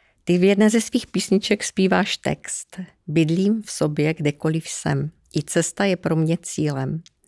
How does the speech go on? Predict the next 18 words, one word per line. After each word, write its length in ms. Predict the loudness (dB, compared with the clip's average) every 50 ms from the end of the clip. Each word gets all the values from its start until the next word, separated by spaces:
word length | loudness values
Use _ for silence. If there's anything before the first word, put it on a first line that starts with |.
| -20 -20 -20 -20 -20 -20 -20 -20 -20 -20 -20 _ _ _ _ _ _
Je 180 | 2 2 4 2
pro 260 | 2 -2 -2 -2 0
tebe, 440 | 0 0 2 2 2 2 2 0 0 -2
eh, 40 | -2 -2 -2 -2 -2 -2 -4 -6 -6 -10 -6 0
jednoduché 600 | 2 4 4 6 4 4 2 2 0 0 0 0
napsat 400 | 0 0 -2 -4 -6 -6 -6 -4 _
text, 420 | -2 -2 -2 -4 -8 -10 -10 -8 -4
anebo 600 | -2 -2 0 0 0 0 0 0 0 0 0 -2 -4 -6 -8 _
to 100 | -6 -6
trvá 320 | -4 -2 0 0 2 2 2
několik 440 | 2 2 0 0 0 0 0 0 -4
dní 380 | -6 -2 0 2 2 2 2 0
a 20 |
pořád 320 | -2 -4 -6 -6 -4 -2
ho 80 | -2 -4
předěláváš 800 | -4 -4 -4 -4 -2 0 0 0 0 0 0 -2 -2 -4 -2 -2
a 60 | -4 -2
vylepšuješ? 880 | 0 0 -2 -2 -4 -6 -8 -6 -4 -4 -4 -4 -4 -6 -10 -16 -20